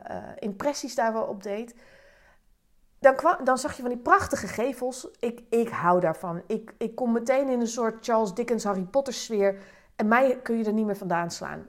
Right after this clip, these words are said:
Het probleem is alleen, op het moment dat ik door de deur kom, dan was het een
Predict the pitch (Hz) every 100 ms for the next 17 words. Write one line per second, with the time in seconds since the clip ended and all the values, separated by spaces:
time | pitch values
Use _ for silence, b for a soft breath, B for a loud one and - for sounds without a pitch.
0 | - 220 220 220 277 320 214 165 214 -
1 | 262 247 247 277 277 247 233 202 175 151
2 | 220 240 294 - 190 269 587 _ b b
3 | b b 226 240 247 339 370 330 277